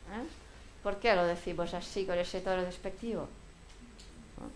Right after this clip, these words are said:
Lo hemos legitimado porque lo hemos visto hacer y lo hemos, eh,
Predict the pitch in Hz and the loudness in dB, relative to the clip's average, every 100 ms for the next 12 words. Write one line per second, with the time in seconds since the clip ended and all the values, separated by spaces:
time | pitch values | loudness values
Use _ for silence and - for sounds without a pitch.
0 | - - - - 214 226 262 262 262 247 | -12 -14 -14 2 6 6 6 2 0 -2
1 | 254 247 254 226 226 214 214 214 226 233 | 2 4 4 4 0 2 4 6 4 0
2 | 240 233 - 233 226 220 214 220 214 208 | -2 -6 -2 0 4 4 4 4 4 4
3 | 214 185 196 202 202 - 190 | 4 6 6 6 0 2 0